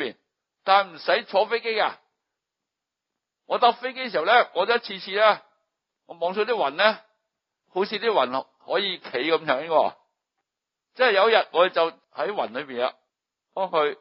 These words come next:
相遇。哇！真係仲使魚底茶啟示錄咩？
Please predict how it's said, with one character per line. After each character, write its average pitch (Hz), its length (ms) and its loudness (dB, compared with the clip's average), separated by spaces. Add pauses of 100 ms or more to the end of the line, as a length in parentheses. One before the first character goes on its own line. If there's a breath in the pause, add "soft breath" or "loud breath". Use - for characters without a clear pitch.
相 165 400 -2
遇。 107 320 -12 (3000)
哇！ 247 460 6 (920)
真 254 120 2
係 190 360 6
仲 170 140 -10
使 190 100 -2
魚 185 180 -4
底 180 240 -2
茶 98 320 -4
啟 147 200 -6
示 151 100 -8
錄 - 100 -8
咩？ 170 220 2